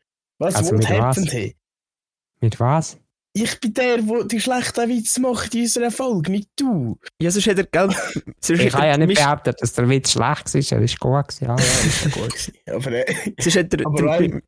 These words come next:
Speaker 3: sonst hätte der Mischa irgendwann gar keine Nutzen mehr dabei.
Speaker 2: Ah, ich habe mir
Speaker 1: Ja.
Speaker 2: jetzt eh vorgenommen.
Speaker 1: Aber objektiv gesehen ist das ein schlechter Witz.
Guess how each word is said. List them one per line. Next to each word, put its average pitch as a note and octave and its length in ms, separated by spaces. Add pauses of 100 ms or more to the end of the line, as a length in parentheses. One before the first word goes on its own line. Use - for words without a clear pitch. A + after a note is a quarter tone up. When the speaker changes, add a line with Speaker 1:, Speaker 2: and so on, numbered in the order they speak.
(100)
Speaker 3:
sonst F#3 160
hätte G3 100
der G3 100
Mischa F#3 260
irgendwann E3 320
gar E3 260
keine F#3+ 220
Nutzen F3+ 260
mehr D#3+ 80
dabei. D#3 380
Speaker 2:
Ah, C3 200
ich C3 80
habe C#3+ 140
mir D3 120
Speaker 1:
Ja. C#3+ 120
Speaker 2:
jetzt E3 160
eh D3+ 160
vorgenommen. E3+ 500
Speaker 1:
Aber D3 160
objektiv F3+ 560
gesehen E3 220
ist D#3 100
das E3 160
ein D#3 100
schlechter D#3 280
Witz. - 400